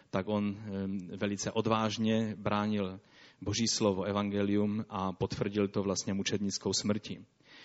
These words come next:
A pak jsme tam četli, že vzniklo obrovské kruté pronásledování. A najednou ten sbor, který, eh, dělal všechno správně, všechny věci,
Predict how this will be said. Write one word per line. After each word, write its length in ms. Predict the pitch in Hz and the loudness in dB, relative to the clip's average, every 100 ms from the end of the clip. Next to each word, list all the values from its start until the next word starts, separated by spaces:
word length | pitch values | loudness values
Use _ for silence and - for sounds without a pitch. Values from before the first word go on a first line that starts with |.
| - - | -14 0
A 60 | |
pak 260 | - 147 - | 4 4 4
jsme 160 | 165 | 2
tam 160 | 156 156 | 4 4
četli, 320 | 160 156 156 | 2 4 4
že 320 | 143 143 147 135 - _ _ _ - 117 | 6 6 6 0 -12 _ _ _ -10 -2
vzniklo 600 | 107 123 120 120 117 117 - | 4 6 8 8 8 4 -2
obrovské 480 | 117 127 120 - - | 6 6 6 4 2
kruté 380 | - 127 127 120 | 2 4 4 4
pronásledování. 1040 | 120 127 131 - 107 101 95 95 85 80 _ - - - - - | 4 4 2 2 4 4 2 -2 -6 -14 _ -20 -20 -20 -20 -2
A 240 | 98 101 101 104 - - _ _ - | 4 6 4 0 -14 -20 _ _ -2
najednou 460 | 107 123 135 147 139 | 4 6 6 6 6
ten 240 | 143 147 | 4 4
sbor, 320 | 123 143 131 | 6 6 6
který, 400 | - 123 120 120 | 6 6 8 8
eh, 640 | 120 120 107 107 107 107 101 | 6 2 2 4 6 6 4
dělal 380 | 107 131 139 | 4 6 6
všechno 460 | 127 - 190 - 196 - | 4 2 4 4 4 6
správně, 540 | 156 156 143 117 87 - - _ - - - - | 4 6 4 2 -4 -14 -20 _ -20 -20 -20 -12
všechny 340 | - 170 - 175 | 0 2 6 8
věci, 460 | 160 180 - 98 | 8 8 4 2